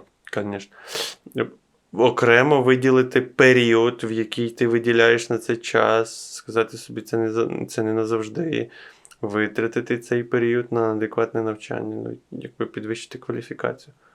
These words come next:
Способів уйма. Має бути допускання того, що це можливе, як мінімум, якщо це несвідомий вибір.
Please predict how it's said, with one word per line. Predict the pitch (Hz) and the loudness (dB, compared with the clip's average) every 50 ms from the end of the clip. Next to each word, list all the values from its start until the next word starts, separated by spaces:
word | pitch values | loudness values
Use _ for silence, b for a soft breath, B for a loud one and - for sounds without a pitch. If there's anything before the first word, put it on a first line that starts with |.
| b b b - | b b b -20
Способів | - - - - 123 131 131 - - 156 165 160 - - | -20 -10 -2 0 0 0 0 -4 -6 -4 -4 -4 -2 0
уйма. | 139 131 117 107 104 104 - _ _ _ _ _ _ _ _ - | 0 0 0 0 -2 -6 -8 _ _ _ _ _ _ _ _ -2
Має | 120 120 123 123 117 | 0 0 2 0 0
бути | 117 120 135 147 147 143 - 139 127 120 123 - _ _ _ _ _ _ - | 0 -2 -2 -2 -2 0 0 0 0 0 -4 -10 _ _ _ _ _ _ -10
допускання | - 117 127 131 131 131 131 131 - - 131 131 135 127 123 | -2 2 2 2 2 0 -4 -4 -2 -2 0 0 2 0 0
того, | 123 - 131 127 120 | 2 2 0 0 0
що | 120 - - | -4 -6 -4
це | - | -2
можливе, | 120 117 117 113 113 110 104 104 107 - - _ _ _ _ _ - | -2 -2 -2 0 0 -2 -2 -2 -4 -8 -12 _ _ _ _ _ -10
як | 110 - - - | -10 -8 -4 -4
мінімум, | 113 107 110 110 110 113 117 _ _ | -4 -4 -2 -4 -6 -6 -8 _ _
якщо | _ - - 127 | _ -10 -10 -10
це | 113 - 113 | -8 -6 -8
несвідомий | 113 110 - - 120 110 113 107 107 107 | -8 -8 -6 -6 -4 -2 -2 -2 -2 -2
вибір. | 117 139 151 143 143 139 | -2 -4 -2 -2 -4 -6